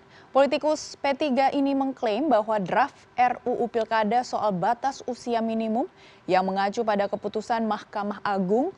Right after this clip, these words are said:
bukan untuk meloloskan anak bungsu Presiden Joko Widodo.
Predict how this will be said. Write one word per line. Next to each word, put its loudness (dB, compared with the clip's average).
bukan 2
untuk -4
meloloskan 2
anak -6
bungsu -2
Presiden -2
Joko -2
Widodo. -4